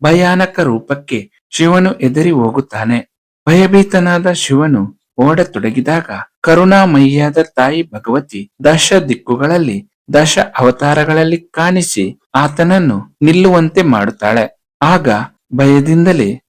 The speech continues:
ತನ್ನ ಪತ್ನಿ ಸತಿದೇವಿಯನ್ನು ಕರೆದಾಗ ಸತಿದೇವಿ ಹೇಳುತ್ತಾಳೆ, "ನಿಮ್ಮೆದುರಲ್ಲಿ ದಶ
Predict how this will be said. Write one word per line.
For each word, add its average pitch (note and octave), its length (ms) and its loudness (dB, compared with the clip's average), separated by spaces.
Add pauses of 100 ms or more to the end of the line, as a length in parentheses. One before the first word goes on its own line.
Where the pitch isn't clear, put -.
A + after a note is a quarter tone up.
ತನ್ನ F3+ 320 2
ಪತ್ನಿ E3+ 500 -4
ಸತಿದೇವಿಯನ್ನು D3+ 920 0
ಕರೆದಾಗ C3+ 580 -2 (440)
ಸತಿದೇವಿ F#3 720 2
ಹೇಳುತ್ತಾಳೆ, A2+ 720 -2 (260)
"ನಿಮ್ಮೆದುರಲ್ಲಿ F#3+ 760 4
ದಶ - 240 0